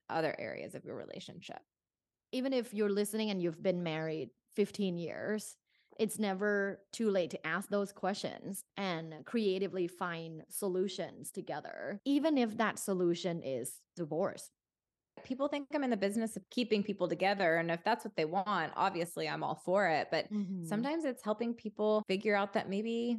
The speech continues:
Speaker 1: they're not the best partner for one another. And that's okay too.
Speaker 2: Conscious decoupling.
Speaker 1: Exactly. I wasn't gonna say it. <laughs>
Speaker 2: In this show,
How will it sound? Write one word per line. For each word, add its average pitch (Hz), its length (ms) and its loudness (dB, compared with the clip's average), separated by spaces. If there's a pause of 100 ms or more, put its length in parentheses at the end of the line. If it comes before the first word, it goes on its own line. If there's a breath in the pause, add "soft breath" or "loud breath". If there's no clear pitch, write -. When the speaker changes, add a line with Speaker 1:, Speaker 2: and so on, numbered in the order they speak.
(160)
Speaker 1:
they're 208 120 2
not 214 200 0
the 240 80 -2
best 254 240 -2
partner 269 340 -2
for 160 100 -2
one 104 160 -4
another. - 460 -8
And 165 300 -6
that's 185 220 -8
okay 220 220 -10
too. 269 240 -8 (520)
Speaker 2:
Conscious 214 580 -6 (100)
decoupling. 180 600 -8 (320)
Speaker 1:
Exactly. 156 680 4
I 156 60 4
wasn't 185 260 4
gonna 175 160 4
say 170 360 6
it. 320 140 6
<laughs> - 1400 0
Speaker 2:
In 285 320 -4
this 330 260 -2 (120)
show, 247 800 2